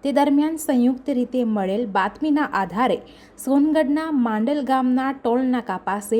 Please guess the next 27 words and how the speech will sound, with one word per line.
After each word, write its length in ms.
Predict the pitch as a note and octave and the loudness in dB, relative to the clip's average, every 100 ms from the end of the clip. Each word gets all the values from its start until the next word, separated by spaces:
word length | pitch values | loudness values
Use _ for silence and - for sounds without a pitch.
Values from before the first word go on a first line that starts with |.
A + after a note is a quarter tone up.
| A#3+ | 0
વોચ 320 | A3 G3+ G3+ A#3+ | 0 0 -2 -4
ગોઠવી 400 | A3+ A3 F#3+ F3+ | -4 -4 -6 -6
હતી. 260 | E3+ A3+ - - - - - A3+ | -6 -6 -8 -18 -20 -20 -2 2
દરમિયાન 440 | C#4 C#4+ D4 D#4 C#4+ | 4 2 2 0 0
બાતમીવાળો 680 | A#3+ A#3+ B3+ C4+ B3+ A3 G#3 | 0 -2 -2 -2 0 0 -2
ટેમ્પો 380 | G#3 G3+ G3+ A#3+ B3+ | -2 -4 -2 -2 0
પસાર 420 | A#3 G#3+ G#3 G3+ G#3 | -4 -2 -2 -2 -4
થતાં 340 | A3 G#3+ A#3+ | -6 -4 -2
તેને 200 | A#3+ G#3+ G3 | 0 0 2
રોકી 300 | G#3+ C#4 G3+ - - - - | 2 0 -4 -6 -16 -20 -2
તપાસ 360 | D4 D4 D4+ D4+ | 0 2 0 -2
કરતા 300 | E4 D4+ D#4+ D#4 | -4 -4 -2 -4
ટેમ્પોમાં 760 | D#4 B3+ A3 C4 B3+ C4+ C4 | -2 0 0 0 0 0 0
ભરવામાં 580 | G#3+ G#3 G#3+ G#3 A3 G3+ G#3+ | -2 0 0 0 -2 -2 -4
આવેલ 220 | G3+ A3+ A#3+ | 0 -2 0
તરબૂચની 560 | B3 A#3+ A#3+ D4 C4+ C4+ - G3+ | 2 2 2 -2 0 -2 -2 -2
આડમાં 380 | B3+ D#4 A3+ - - - - | 0 0 -2 -6 -20 -20 -4
સંતાડીને 600 | D4+ C4+ B3+ E4 E4 E4+ D#4+ | 2 2 2 0 0 -2 -2
લઈ 180 | C#4 C4 | -2 -2
જવામાં 440 | C#4 C#4 C4 C#4+ | -2 0 0 -2
આવતો 380 | - A3+ A3 B3+ - A3+ | -2 -4 -2 -2 0 0
ઇંગ્લિશ 300 | G#3 A3 - G#3 | 0 -2 -2 0
દારૂની 400 | G3 C#4 D#4+ F#3+ - - - - | 2 2 0 -2 -6 -20 -12 -2
સાતસો 440 | C#4 C#4+ - D#4+ | 0 0 -4 -4
ને 120 | E4 E4 | -4 -4
પાંચ 320 | - B3+ C#4+ A3+ | -2 0 0 0
બોટલો, 420 | A3 G3+ D4 C4 | 0 2 0 0